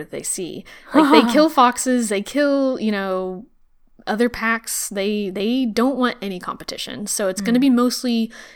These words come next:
Speaker 1: you know, them communicating between other coyote packs and, like, s-, kinda doing, like, a census and seeing who else is there.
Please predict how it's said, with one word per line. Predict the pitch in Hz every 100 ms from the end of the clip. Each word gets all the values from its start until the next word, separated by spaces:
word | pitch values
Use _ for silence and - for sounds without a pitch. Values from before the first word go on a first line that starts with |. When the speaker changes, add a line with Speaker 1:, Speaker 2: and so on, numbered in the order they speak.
| _
Speaker 1:
you | 214
know, | 185
them | 185 214 233
communicating | 226 214 208 220 202
between | 190 - 214 214 220
other | 202 196 196
coyote | - 185 226 233
packs | 233 220 - -
and, | 180
like, | 170
s-, | - - - _
kinda | 247 233
doing, | 208 196
like, | 190 -
a | 113
census | - 208 208 208 208 - 185
and | 185
seeing | - 233 233
who | 240
else | 214 208 -
is | 175 185
there. | 269 294 285 277